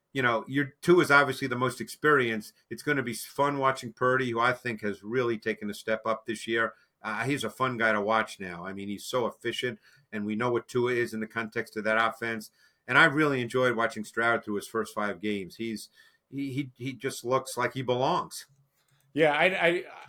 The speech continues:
Speaker 2: and I think Purdy's looked awesome. That question I posed, if you tr-, take Stroud for Purdy straight up right now, I think I'd have a hard time.
Speaker 1: I know I didn't answer that,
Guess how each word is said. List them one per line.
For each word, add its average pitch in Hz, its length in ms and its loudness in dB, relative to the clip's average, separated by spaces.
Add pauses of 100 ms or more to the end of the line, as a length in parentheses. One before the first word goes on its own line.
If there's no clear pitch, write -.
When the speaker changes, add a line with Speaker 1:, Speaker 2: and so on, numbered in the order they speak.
(140)
Speaker 2:
and 160 140 0
I 170 120 6
think 160 200 -2
Purdy's 156 320 0
looked 143 160 -6
awesome. 156 540 0
That 143 320 -4
question 156 340 -2
I 147 80 -2
posed, 143 380 0
if 135 120 -10
you 127 120 -12
tr-, - 240 -20
take 143 320 -8
Stroud 143 440 -2
for 135 100 -14
Purdy 143 340 -4
straight 139 320 -8
up 139 160 -4
right 143 100 -4
now, 147 160 -4
I 147 100 -2
think 147 160 -6
I'd 139 120 -4
have 127 100 -6
a 117 80 -8
hard 127 240 -6
time. 120 160 -2
Speaker 1:
I 160 60 6
know 208 140 12
I 208 100 12
didn't 180 180 8
answer 180 280 4
that, 196 300 10